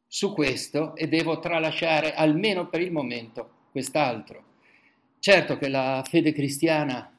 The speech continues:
la fede nel Dio di Abramo prima e del Sinai, e poi la fede in Cristo Gesù è una fede di una dinamicità profonda.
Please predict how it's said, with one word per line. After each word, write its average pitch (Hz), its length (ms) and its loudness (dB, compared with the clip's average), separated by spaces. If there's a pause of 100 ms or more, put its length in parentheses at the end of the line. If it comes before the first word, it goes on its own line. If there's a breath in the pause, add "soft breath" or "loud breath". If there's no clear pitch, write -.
(120)
la 123 100 -10
fede 147 640 0
nel 127 240 -10
Dio 170 240 0
di 151 320 2
Abramo 165 640 -2
prima 175 680 -6 (220 soft breath)
e 143 120 -2
del 151 200 2
Sinai, 151 640 -4 (240 soft breath)
e 123 100 -10
poi 180 240 0
la 156 140 2
fede 170 260 2
in 147 140 2
Cristo 156 320 -4
Gesù 143 240 -4
è 170 80 0
una 143 160 -4
fede 160 240 -4
di 139 80 -8
una 165 180 -2
dinamicità 175 840 -4
profonda. 104 640 -12